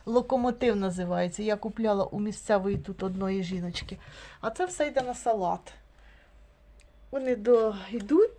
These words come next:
два-три дня і будуть всі жовтенькі, лі розовенькі. Отакі, дивіться, бачите, яка красота на салатик. І огірки. Пішла, зірвала, адже вже засохли листя.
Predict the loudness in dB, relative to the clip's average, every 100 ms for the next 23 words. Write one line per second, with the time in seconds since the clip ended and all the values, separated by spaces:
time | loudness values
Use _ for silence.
0 | -14 -12 8 8 8 4 2 2 2 2
1 | 2 0 -2 -4 -6 0 2 6 6 4
2 | -4 -4 -2 0 2 4 2 2 -2 -2
3 | -2 -2 -4 -10 -10 -10 -6 -6 -6 -10
4 | -14 -12 -14 -14 -14 -14 -14 _ -20 -20
5 | -18 -18 -20 -14 -12 -6 -4 -4 -8 -10
6 | -8 -8 -10 -18 -18 -18 -20 -6 6 8
7 | 8 6 4 4 2 2 -2 -20 -14 -12
8 | 6 6 8 6 6 8 10 8 4 -12
9 | -20 -20 4 6 6 6 4 6 4 4
10 | -2 2 2 6 6 8 6 4 4